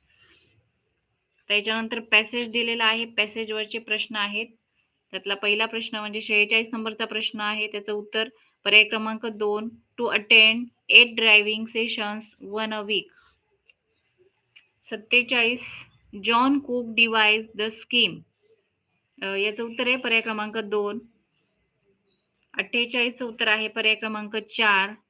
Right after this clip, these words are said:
एकोणपन्नासचं उत्तर आहे पर्याय क्रमांक एक.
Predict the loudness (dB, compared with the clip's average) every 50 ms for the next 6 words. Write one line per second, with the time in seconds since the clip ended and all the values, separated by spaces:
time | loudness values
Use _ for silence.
0 | _ _ _ _ _ _ _ _ _ _ _ _ _ _ _ _ _ _ _ _
1 | _ _ _ _ _ _ _ _ _ _ _ _ _ _ _ _ _ _ _ _
2 | _ _ _ _ _ _ _ _ _ _ _ _ _ _ _ _ 0 0 2 2
3 | -2 -2 -2 -2 -2 -2 -2 -2 -2 -4 -6 -8 -6 -4 -2 0 0 0 -2 -2
4 | -2 2 4 4 4 2 0 -6 -6 -6 -6 -8 -8 -8 -6 -6 -6 -6 -8 -14
5 | _ _ _ _ 4 4 6 4 0 -2 -6 -10